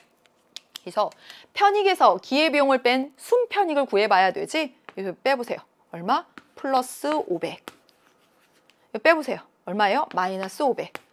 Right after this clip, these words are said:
순편익이 양의 값을 갖는 거. A를 선택하는 게 합리적 선택이다. 음, 끝났어. 이제 문제 풀어보도록 하겠습니다. 일 번. 편익은 A를 선택할 때보다 B를 선택할 때가 작다.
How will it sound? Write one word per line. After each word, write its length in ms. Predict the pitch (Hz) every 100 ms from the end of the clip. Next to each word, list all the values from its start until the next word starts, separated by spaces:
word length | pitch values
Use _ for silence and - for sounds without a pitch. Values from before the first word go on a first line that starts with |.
| _ _ _ _
순편익이 680 | - 392 392 349 320 294
양의 320 | 196 165 240 320
값을 300 | 311 - 220
갖는 260 | 165 156
거. 120 | - -
A를 260 | 214 262 311
선택하는 560 | 302 262 247 233 185
게 300 | 185 320 403 _
합리적 460 | - 339 320 220 160
선택이다. 760 | - 226 240 190 - 131 139 _ _ _ -
음, 220 | 311 - _ _ _ _ _ _ _
끝났어. 420 | - 254 277 - - _ -
이제 120 | 233
문제 240 | 233 214 233
풀어보도록 520 | 392 381 294 185 -
하겠습니다. 360 | 202 - -
일 180 | - 302
번. 360 | 294 196 170 156 _ _ _ - - _ _ _ _
편익은 600 | - 415 403 359 359 -
A를 380 | 196 262 330 359
선택할 680 | 349 330 359 339 330 311 -
때보다 520 | 311 285 285 294 302
B를 300 | - 233 302
선택할 440 | 330 285 294 277
때가 160 | 269 262
작다. 500 | 202 175 - 156